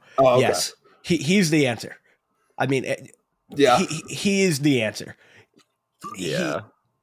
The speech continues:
Speaker 2: he scored something,
Speaker 1: Yeah.
Speaker 2: I think it was, like, seventy-two direct free kicks in his career.
Speaker 3: Yeah, it's, like, seventy-two or seventy-seven direct free kicks his entire career.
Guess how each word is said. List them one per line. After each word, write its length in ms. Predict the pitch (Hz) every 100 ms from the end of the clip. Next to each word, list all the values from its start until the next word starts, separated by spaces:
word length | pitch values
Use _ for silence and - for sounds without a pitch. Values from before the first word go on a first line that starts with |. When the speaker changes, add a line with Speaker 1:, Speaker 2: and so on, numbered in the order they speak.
| _ _
Speaker 2:
he 320 | - 156 202
scored 380 | - - 208 208
something, 320 | 185 170 180
Speaker 1:
Yeah. 40 | 165
Speaker 2:
I 40 |
think 200 | 151 151
it 40 | 160
was, 120 | 156
like, 140 | 143 -
seventy-two 1000 | - 143 135 151 160 147 - 127 135 147
direct 420 | 127 117 123 -
free 240 | 131 127
kicks 300 | 120 120 -
in 80 | 135
his 140 | 143
career. 380 | - 156 160 170 - _ _ _ _ _ _ _ _
Speaker 3:
Yeah, 140 | 110 110
it's, 280 | 101 107 -
like, 120 | 123
seventy-two 500 | - 110 110 104 107
or 100 | 104
seventy-seven 840 | - 98 98 95 - 95 92 95
direct 380 | 95 92 95 101
free 240 | - 95 92
kicks 340 | 95 - -
his 180 | 95 92
entire 360 | 95 95 85 85
career. 500 | - 82 82 78